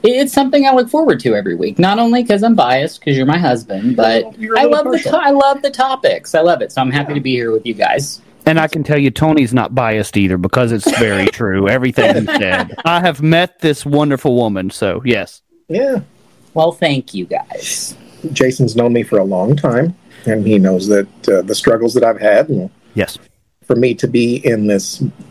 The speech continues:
Speaker 2: wonderful relationship with the most beautiful, talented, incredible woman is, is a, a blessing from God. So
Speaker 3: He's a very happy man now.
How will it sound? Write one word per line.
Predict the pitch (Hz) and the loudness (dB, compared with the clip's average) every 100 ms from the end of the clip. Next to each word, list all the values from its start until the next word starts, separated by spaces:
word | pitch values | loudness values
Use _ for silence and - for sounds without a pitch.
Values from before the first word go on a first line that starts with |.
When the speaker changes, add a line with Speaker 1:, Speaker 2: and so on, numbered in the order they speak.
| - | 0
Speaker 2:
wonderful | 127 135 139 139 123 | 2 4 2 2 0
relationship | 110 110 110 110 - 98 - | 0 0 0 -4 -2 -2 -4
with | - | -2
the | 101 101 | 0 0
most | 110 107 - - - - - - - - - - - - - - - | 0 -2 -4 -16 -20 -20 -20 -20 -20 -20 -20 -20 -20 -20 -20 -20 0
beautiful, | - 202 196 151 | 4 4 2 -2
talented, | - 147 139 - 104 98 95 _ - 196 _ _ _ - - | 0 0 0 0 -2 -2 -6 _ -18 -18 _ _ _ -8 -2
incredible | 139 143 160 151 139 123 | 0 2 0 2 2 2
woman | 120 95 101 110 | 0 -2 -4 -2
is, | 101 95 95 - - - - - - - - - - - - - | -2 -2 -4 -10 -16 -20 -20 -20 -20 -20 -20 -20 -20 -20 -14 -2
is | 110 98 | 0 2
a, | 95 92 98 - | 0 -2 -6 -4
a | 98 | 0
blessing | 92 117 - - 104 | 2 2 0 -2 -4
from | - 95 | -4 -4
God. | 90 170 - | -2 -2 -4
So | - 180 175 | -4 -2 -2
Speaker 3:
He's | 143 220 196 | 2 2 2
a | 196 | 0
very | 175 196 202 202 | 0 0 2 0
happy | 160 175 175 190 | -2 -2 0 0
man | 185 175 180 151 110 | 2 2 2 2 0
now. | 87 73 64 - | -2 -2 -4 -6